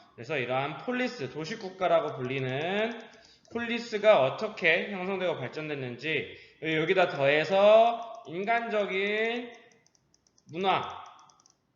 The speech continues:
어떻게 진행이 되었는지 배워보도록 하겠습니다. 자, 이제 우리가 서양 문명의 진원지라고 불리우는 이 에게 문명부터 한번 살펴보도록 하겠습니다.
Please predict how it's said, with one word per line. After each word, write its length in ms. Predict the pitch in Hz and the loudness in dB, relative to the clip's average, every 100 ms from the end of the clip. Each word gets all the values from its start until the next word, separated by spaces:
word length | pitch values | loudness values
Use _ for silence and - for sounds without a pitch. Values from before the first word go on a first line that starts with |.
| _ _ _ _ _ _ _ _ 175 190 208 208 175 123 | _ _ _ _ _ _ _ _ -2 0 2 2 2 0
어떻게 840 | 156 - 240 240 202 165 190 254 - | -4 -4 -6 -4 0 2 2 -2 -8
진행이 380 | 147 175 160 | -6 -4 -4
되었는지 800 | 143 151 160 143 127 170 208 233 - - - | -4 -6 -6 -8 -8 -4 -2 -4 -10 -20 -14
배워보도록 480 | 139 147 139 127 123 | -2 0 0 -2 -2
하겠습니다. 1080 | 123 120 - 110 104 104 120 170 220 226 - - _ _ _ _ _ _ | -2 -4 -8 -14 -8 -4 0 0 -2 -8 -16 -20 _ _ _ _ _ _
자, 560 | 147 143 127 110 - 131 | 2 2 2 -2 -10 -10
이제 520 | 135 147 147 143 143 | -6 0 2 4 2
우리가 400 | 139 135 127 135 | 0 -2 -2 -2
서양 360 | 131 247 240 226 | 2 6 6 4
문명의 1120 | 156 160 165 160 143 147 143 139 127 113 - | -2 -2 -2 0 2 2 0 0 -4 -6 -10
진원지라고 1040 | 156 185 196 151 127 90 - 127 127 131 | -2 0 0 0 -4 -6 -12 -8 -6 -6
불리우는 800 | - 139 143 156 143 151 180 190 - - - | -6 -6 -2 -2 -2 0 0 -2 -8 -20 -10
이 140 | 123 | -8
에게 320 | 104 113 165 | -6 -2 0
문명부터 540 | 190 170 151 139 131 123 | 0 0 -4 -6 -6 -10
한번 160 | 120 | -12
살펴보도록 600 | 120 147 151 170 151 131 120 | -10 -10 -8 -8 -6 -6 -6
하겠습니다. 840 | 120 117 120 117 135 98 - | -6 -10 -10 -6 -4 -6 -12